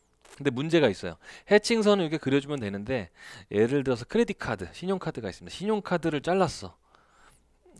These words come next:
예를 들어 얇은 필름, 필름을 잘랐단 말이에요. 여기 잘랐어. 어떻게 해칭, 여기 해칭을 어떻게 할 거예요? 그리고 또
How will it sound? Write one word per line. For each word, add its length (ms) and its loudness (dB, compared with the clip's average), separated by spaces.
예를 300 2
들어 200 -2
얇은 540 0
필름, 420 2
필름을 320 0
잘랐단 380 0
말이에요. 260 -10
여기 140 4
잘랐어. 560 4
어떻게 640 4
해칭, 340 2
여기 160 2
해칭을 340 0
어떻게 280 -4
할 100 -6
거예요? 200 -16
그리고 200 6
또 240 2